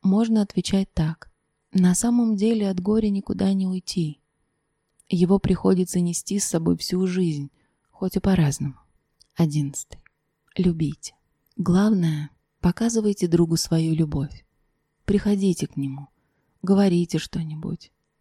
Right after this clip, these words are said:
делайте что-нибудь. Будьте готовы стоять рядом с ним перед той пропастью, что разверзлась в его жизни, не пытаясь отойти или отвернуться от нее.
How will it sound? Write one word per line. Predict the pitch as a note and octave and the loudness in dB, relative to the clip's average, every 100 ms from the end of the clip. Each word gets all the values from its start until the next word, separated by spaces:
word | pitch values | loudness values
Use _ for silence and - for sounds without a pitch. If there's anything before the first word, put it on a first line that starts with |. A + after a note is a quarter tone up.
| _ | _
делайте | D3+ D3 D3+ E3+ D#3 - | -8 -2 0 0 -2 -6
что-нибудь. | D3+ E3 D3+ D3+ - D#3 _ _ _ _ _ _ _ - | -6 -4 -4 -6 -8 -10 _ _ _ _ _ _ _ -6
Будьте | F3+ A#3 - G#3 | 2 2 2 0
готовы | F#3 F#3+ G#3+ F#3+ | 2 2 4 4
стоять | F3 E3+ F3+ F#3+ - | 2 0 0 0 0
рядом | F#3 F#3 E3 | 0 2 0
с | E3 - | -2 0
ним | A3 G#3+ | 2 2
перед | - E3 E3 | 2 2 2
той | G3 G3 | 0 0
пропастью, | - G3+ G3 D#3+ C#3 - - D3 - - | 0 2 2 0 -4 -6 -6 -8 -8 -20
что | - - D#3 | -8 0 4
разверзлась | D#3 E3 F3 E3 D3+ D3 - | 4 4 4 4 0 -4 -4
в | |
его | D#3+ D3+ D#3+ | -6 0 0
жизни, | D3+ E3 D#3 D3 D#3 _ _ _ F#3+ | 0 -2 -4 -8 -12 _ _ _ -2
не | F#3 | 2
пытаясь | F#3 - F3+ D#3 - | 2 2 2 0 -2
отойти | C#3 C#3+ C#3+ - G3 | -2 -2 -4 -6 -4
или | F#3+ D#3 | 0 2
отвернуться | C#3+ - E3+ D#3+ E3+ E3 D#3 - D3+ | 0 -2 -2 0 0 -2 -4 -6 -6
от | - | -6
нее. | D3+ D#3+ | -8 -8